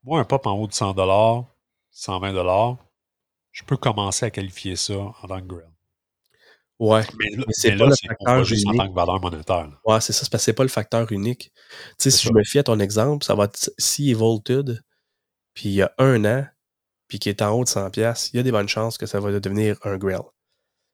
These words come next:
Speaker 2: Donc, tu sais, parce qu'il y a des pops qui sortent, qui ont des, des hypes tellement hautes que les
Speaker 1: Ouais.
Speaker 2: prix augmentent à une vitesse fulgurante. Si
Speaker 1: Ouais.
Speaker 2: on se fie juste à dire que c'est en haut de cent piastres, c'est pas un grail, là. C'est juste
Speaker 1: Non, mais
Speaker 2: que
Speaker 1: non.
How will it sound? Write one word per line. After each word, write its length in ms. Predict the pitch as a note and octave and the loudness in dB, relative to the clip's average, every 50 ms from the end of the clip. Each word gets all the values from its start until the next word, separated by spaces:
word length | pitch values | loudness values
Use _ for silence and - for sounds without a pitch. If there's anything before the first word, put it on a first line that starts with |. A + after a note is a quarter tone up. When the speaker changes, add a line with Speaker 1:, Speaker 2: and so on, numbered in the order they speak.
| _ _ _ | _ _ _
Speaker 2:
Donc, 320 | G#2+ G#2 G2+ G2 G2 - - | 4 4 4 2 0 -4 -14
tu 80 | - _ _ _ _ _ _ _ | -20 _ _ _ _ _ _ _
sais, 120 | - - A2 | -6 -4 -2
parce 160 | - F#2+ - | -2 -2 0
qu'il 100 | - G2 | -2 -2
y 40 | G2 | 0
a 20 | |
des 120 | G#2 F#2+ F2+ | 0 -2 0
pops 260 | - C#3 C#3+ - - _ _ _ | 2 0 0 0 -2 _ _ _
qui 120 | - - - | -6 -2 -2
sortent, 480 | - - C3+ D3+ - - _ - - _ | 0 2 0 0 -2 -6 _ -20 -20 _
qui 140 | - - G2+ | -8 -4 -2
ont 180 | G2 G2 G2 G2 | -2 0 -2 -2
des, 320 | G2 G2 G2 G2 G2 F#2 | -2 -4 -4 -4 -6 -8
des 240 | G#2 G#2+ G2+ F#2+ - - | -6 -6 -6 -6 -4 -2
hypes 380 | B2 A#2+ A#2+ A2+ - - - _ | 0 0 0 -2 -4 -10 -14 _
tellement 340 | - D3+ C#3+ C#3 B2 A2+ G#2+ - G#2 | -2 0 0 2 2 0 0 0 0
hautes 400 | A2 D3 G3 G#3+ - - - - - _ _ | 0 0 0 -4 -10 -16 -20 -20 -20 _ _
que 120 | _ - | _ -4
les 100 | G#2 G2+ G2 | -2 -2 -2
Speaker 1:
Ouais. 60 | F#2+ | -2
Speaker 2:
prix 280 | - - - C3+ C3+ - - G#2+ | -4 -8 -8 -8 -10 -4 -2 -2
augmentent 500 | G#2+ G#2+ G#2+ G#2 A2+ A#2+ B2 A2+ G#2 G#2+ | 0 0 2 0 0 0 -2 -4 -4 -6
à 40 | |
une 100 | G2 G2 | -6 -6
vitesse 320 | G2 - - G2 F#2+ - - | -8 -6 -6 -6 -4 -4 -4
fulgurante. 680 | - D#3+ D#3 B2+ A2+ G#2+ G2+ G2 G#2+ C#3+ F3+ E3+ C#3+ - - _ _ _ _ | -2 -2 -2 0 0 -2 0 0 -2 -2 -4 -6 -8 -12 -18 _ _ _ _
Si 180 | - - - A#2+ | -12 -6 -2 -2
Speaker 1:
Ouais. 80 | G#2+ | -2
Speaker 2:
on 40 | G2+ | -2
se 100 | - - | -4 -6
fie 120 | - G#2 G2 | -6 -6 -2
juste 220 | G2+ B2+ C3+ - | 0 0 0 0
à 80 | G2 F#2+ | -2 -2
dire 180 | G2 G#2+ A#2+ | -2 -4 -4
que 40 | A#2+ - | -4 -2
c'est 60 | G#2 | -2
en 80 | G2 | 0
haut 60 | G2 G#2 | 0 0
de 60 | G#2+ | -2
cent 200 | - G#2+ G#2 F2+ | -2 -4 -4 -4
piastres, 440 | - G2+ G#2+ A#2+ B2+ B2+ - - - | -4 -4 -4 -4 -4 -8 -10 -10 -12
c'est 140 | - - _ | -18 -12 _
pas 100 | - A2 | -2 -2
un 60 | G#2 | -2
grail, 260 | G2 G2+ G2+ A2 A2 G#2 G2 | 0 0 0 0 -2 -4 -6
là. 80 | G2 G2 - _ _ _ _ _ _ _ _ | -10 -12 -14 _ _ _ _ _ _ _ _
C'est 180 | - - G#2 G2 | -6 -4 -2 0
juste 220 | F#2 G2+ A2 C3 | 2 4 4 2
Speaker 1:
Non, 100 | B2 F#2+ - | 2 0 0
mais 60 | F#2+ G2+ | 2 2
Speaker 2:
que 40 | G2+ | 4
Speaker 1:
non. 140 | G2 G2+ | 4 2